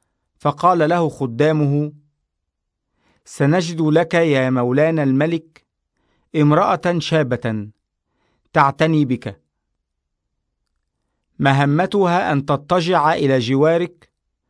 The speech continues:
فتشعر بالدفء يا مولانا الملك." فراحوا يفتشون في كل مكان في إسرائيل عن فتاة جميلة،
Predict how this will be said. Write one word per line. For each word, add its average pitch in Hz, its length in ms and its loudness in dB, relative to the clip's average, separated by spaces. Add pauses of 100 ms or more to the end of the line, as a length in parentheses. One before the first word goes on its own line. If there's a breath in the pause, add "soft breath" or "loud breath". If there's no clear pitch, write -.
(320)
فتشعر 170 720 0
بالدفء 143 500 -4
يا 156 300 0
مولانا 143 480 0
الملك." 110 520 -6 (1500)
فراحوا 170 580 2
يفتشون 160 720 -4
في 143 200 -6
كل 170 340 -2
مكان 160 520 0
في 143 280 -4
إسرائيل 165 800 -4 (380)
عن 147 200 2
فتاة 160 500 -2
جميلة، 127 840 -2